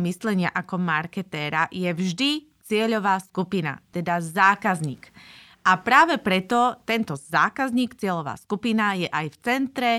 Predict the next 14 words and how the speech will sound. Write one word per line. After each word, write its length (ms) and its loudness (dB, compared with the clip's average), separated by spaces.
Kotlerovej 800 0
schémy 640 -2
o 320 0
procese 640 -2
marketingového 800 -4
manažmentu. 720 -8
A 80 0
všetko 480 2
ostatné 800 4
iba 160 0
tak 160 -4
osciluje 720 0
okolo 400 -4
neho. 320 -4